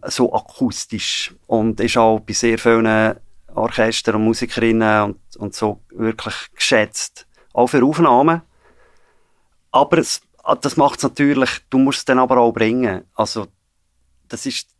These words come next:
verzeiht dann auch nicht so viel. Je nachdem. <laughs> Und, äh, ja, eben von dem her, äh, du hast ja, wenn du beispielsweise auch im vierten Balkon bist,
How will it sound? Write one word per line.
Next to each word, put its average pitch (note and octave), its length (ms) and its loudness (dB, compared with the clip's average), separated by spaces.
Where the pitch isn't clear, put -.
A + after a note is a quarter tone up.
verzeiht B2 540 -2
dann A#2 100 2
auch A#2+ 140 2
nicht C3 180 -6
so B2+ 280 -2
viel. F#2+ 400 -4
Je A#2 140 0
nachdem. - 560 0
<laughs> - 600 -6
Und, D3+ 460 4
äh, B2+ 260 6
ja, D#3+ 340 4
eben F3 220 2
von - 80 -8
dem C3+ 200 2
her, B2+ 260 2
äh, A2+ 320 2
du C3 140 2
hast E3 200 4
ja, D3+ 100 6
wenn C#3+ 180 4
du C3+ 220 0
beispielsweise C3+ 720 -2
auch C3+ 60 6
im C3+ 100 0
vierten C#3+ 360 -2
Balkon C3+ 680 2
bist, C3 400 -4